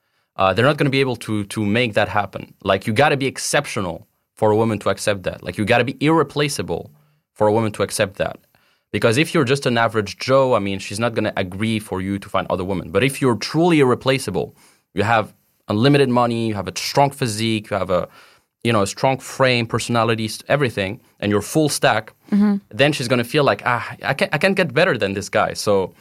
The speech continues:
Speaker 1: well, better stick with him even if I share him." You see what I mean? And so a woman sometimes would rather, she would rather share a high-powered man than settle for a low-powered one.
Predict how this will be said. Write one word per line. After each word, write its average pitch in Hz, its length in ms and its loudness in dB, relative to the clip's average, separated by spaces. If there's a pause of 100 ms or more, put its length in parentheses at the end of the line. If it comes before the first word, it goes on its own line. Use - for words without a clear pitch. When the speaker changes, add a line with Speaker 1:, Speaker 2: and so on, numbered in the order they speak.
(340)
Speaker 1:
well, 117 400 4
better 135 240 2
stick 180 280 -4
with 135 140 0
him 120 180 -2
even 120 180 -2
if 123 100 -4
I 117 80 0
share 160 240 0
him." 104 260 -6
You 95 100 -8
see 123 120 0
what 110 100 6
I 110 40 2
mean? 139 200 -2 (300)
And 113 140 0
so 147 220 4
a 135 80 6
woman 190 380 2
sometimes 139 520 0
would 117 200 -4
rather, 139 520 0 (460)
she - 140 -2
would 139 180 2
rather 170 400 2
share 139 500 0 (380)
a 113 120 4
high-powered 143 640 2
man 147 340 -2 (480)
than 120 220 2
settle 143 340 2
for 123 240 0
a 110 40 0
low-powered 110 500 0
one. 85 220 -8